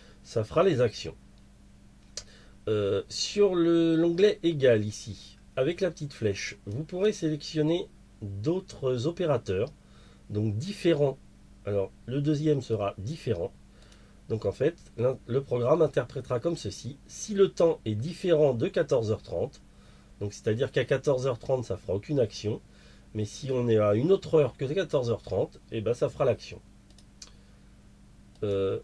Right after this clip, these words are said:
vous avez un autre opérateur qui dit, euh, plus grand que. Donc, ce qui dit si time est plus grand que quatorze heures trente,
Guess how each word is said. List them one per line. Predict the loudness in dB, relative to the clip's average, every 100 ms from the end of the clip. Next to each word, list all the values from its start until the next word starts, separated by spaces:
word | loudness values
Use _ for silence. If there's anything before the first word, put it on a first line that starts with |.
| -8
vous | 0
avez | 4 4
un | 2
autre | 0 -2
opérateur | 2 2 4 2 2 2 2 0 -6 -18
qui | -12 -10
dit, | -8 -8 -12 -6 -2
euh, | 0 0 0 -2 -8
plus | -6 -2
grand | 0 0
que. | 0 -4 -4 -8 -20 -20 -20 -20 -20 -20 -18 -14 -6
Donc, | -6 -6
ce | -10 -14
qui | -8 -8
dit | -8 -14 -20
si | -16 -10 -8 -10 2
time | 6 6 4 -4
est | -8
plus | -8 -6 -2
grand | 0 0
que | -2 -4
quatorze | -2 0 0 2
heures | -2
trente, | -2 -6 -6 -8